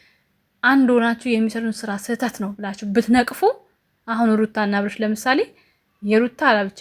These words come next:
አብርሽ ለብቻ ብላችሁ ከምትከፋፈሉ ማለት ነው ስህተት የሆነው ሁ-፣ ሁሉም ጋር ያለውን ስህተት አንድ፣ አንድ አይነት ሆናችሁ ለምሳሌ አራት መቶ ምናምን ሺህ አብርሽ ጋር አለ፣ ሁለት መቶ ምናምን ሺህ ፍ-፣ እ፣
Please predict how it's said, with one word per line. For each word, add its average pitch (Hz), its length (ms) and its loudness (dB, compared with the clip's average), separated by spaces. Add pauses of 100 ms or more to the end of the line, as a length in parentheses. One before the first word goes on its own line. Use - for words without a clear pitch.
አብርሽ 233 260 0
ለብቻ 214 320 0
ብላችሁ 208 280 -2
ከምትከፋፈሉ 247 640 -2
ማለት 220 260 2
ነው 202 120 -8 (720)
ስህተት 285 400 4
የሆነው 262 400 2
ሁ-፣ 240 180 -8 (100)
ሁሉም 269 360 2
ጋር 247 140 2
ያለውን 254 240 2
ስህተት - 240 -2
አንድ፣ 262 400 4 (140)
አንድ 240 240 4
አይነት 220 240 2
ሆናችሁ 196 420 -8 (460)
ለምሳሌ 220 440 -4
አራት 220 300 2
መቶ 226 180 -4
ምናምን 208 260 0
ሺህ - 140 -10
አብርሽ 202 260 -6
ጋር 208 140 -6
አለ፣ 202 160 -4
ሁለት 214 220 -2
መቶ 214 200 0
ምናምን 202 240 -2
ሺህ 214 160 -14
ፍ-፣ - 120 -18 (680)
እ፣ 185 120 -8